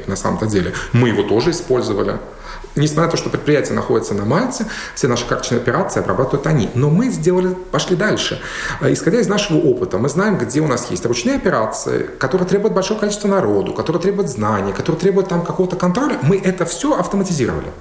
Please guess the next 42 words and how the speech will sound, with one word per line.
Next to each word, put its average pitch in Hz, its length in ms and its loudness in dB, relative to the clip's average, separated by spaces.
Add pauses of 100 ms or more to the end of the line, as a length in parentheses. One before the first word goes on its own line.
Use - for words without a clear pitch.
(120)
И 151 60 4
те 208 160 0
вещи, 208 300 2
которые, 151 440 2
ну, 151 100 2
вот - 260 -2
из 117 160 2
нашего, 95 380 0
опять 95 180 0
же, 101 80 0
опыта 98 300 0
в 95 100 -6
банковском, 110 460 -2
мы 113 60 0
понимаем, 123 340 2
что 110 120 -2
там 98 220 0 (200)
нужно 113 280 2
пять, 113 300 -2
семь, 101 260 0
десять 117 300 0
человек, 233 400 2 (640)
часто 285 240 2
они 240 80 6
вообще - 220 0
никого - 280 -2
не 90 100 0
требуют. - 440 -4
Они 190 140 6
делаются 220 300 2
автоматически. - 680 -4
Таким 214 340 0
образом, 185 380 2 (340)
а, 123 500 2
исполняя 175 420 2
те 156 140 0
же - 60 -2
самые 135 260 -2
функции 123 380 0
по, 120 240 0
по 151 140 0
кредита-, 165 420 0